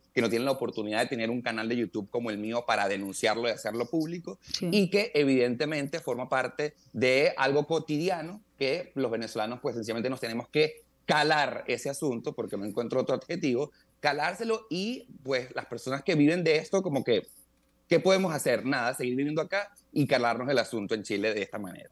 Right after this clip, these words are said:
Speaker 2: Sí. Bueno, creo que tú lo manejaste también de una manera bien elegante, a pesar de lo duro y lo doloroso de la situación, ¿no?
Speaker 1: Bueno, yo en realidad, eh, muchas personas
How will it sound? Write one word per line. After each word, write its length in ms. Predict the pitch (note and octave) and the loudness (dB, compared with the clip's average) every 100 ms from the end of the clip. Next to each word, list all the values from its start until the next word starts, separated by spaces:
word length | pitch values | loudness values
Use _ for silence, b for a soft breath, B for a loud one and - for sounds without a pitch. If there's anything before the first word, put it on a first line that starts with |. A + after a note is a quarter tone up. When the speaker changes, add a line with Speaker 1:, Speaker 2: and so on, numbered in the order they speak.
| - | -10
Speaker 2:
Sí. 300 | - F3 D#3+ B B - | -4 -2 -4 B B 6
Bueno, 180 | C4+ A3 | 8 8
creo 180 | G3 | 8
que 120 | B3+ A#3+ | 6 6
tú 100 | G3+ | 6
lo 100 | G#3+ | 6
manejaste 440 | A3+ F3+ E3 G#3+ | 8 8 6 4
también 320 | G#3+ F3 D#3+ | 4 6 8
de 80 | E3+ | 6
una 100 | F#3+ | 6
manera 1000 | F#3 D#3+ D3+ D3+ F3 F3 D#3+ D3 D3 - | 8 8 8 6 6 6 6 4 2 -4
bien 760 | - E3+ D#3+ D3 D3+ F3 E3+ D#3 | -4 0 4 6 6 6 6 6
elegante, 540 | - F3+ D#3+ D#3+ D#3 F3+ | 4 4 4 4 4 2
a 20 | |
pesar 300 | F3+ - D3+ | 0 0 2
de 100 | E3 | 4
lo 100 | F3 | 4
duro 280 | D#3 D#3 E3+ | 4 4 4
y 20 | |
lo 120 | F#3 | 4
doloroso 420 | D#3+ D3+ D3 C3+ | 4 4 2 2
de 60 | F#3 | 0
la 20 | |
situación, 580 | F3 D3+ C#3 - E3 D3 | 2 -2 -2 0 4 6
¿no? 180 | C#3+ G#3 b b b b b b b _ _ _ - _ _ - C3+ | 4 2 b b b b b b b _ _ _ -20 _ _ -4 6
Speaker 1:
Bueno, 340 | F3 A3 C#3 C3+ | 6 6 4 6
yo 180 | D3+ | 8
en 60 | D3 | 8
realidad, 540 | G#3 G3+ D#3+ D3+ A3+ - | 6 6 6 6 4 0
eh, 140 | D3 C#3+ | 2 2
muchas 300 | E3+ E3 A3+ | 2 -2 -4
personas 420 | F3 F3 G3 | -4 -4 -6